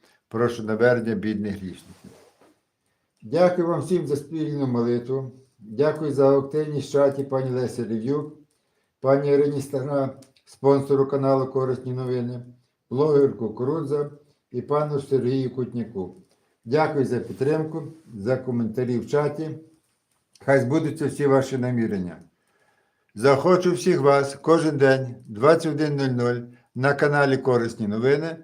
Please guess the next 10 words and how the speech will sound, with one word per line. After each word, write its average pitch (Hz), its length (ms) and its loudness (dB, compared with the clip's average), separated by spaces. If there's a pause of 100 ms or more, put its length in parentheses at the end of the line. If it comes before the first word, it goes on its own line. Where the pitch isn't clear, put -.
(260)
долучатися 143 800 4
до 117 120 -4
спільної 120 480 -2
молитви 147 680 0 (240)
за 127 200 4
швидкий 131 500 0
і 120 40 0
справедливий 113 640 0
мир 113 260 -2
Україні. 98 600 -8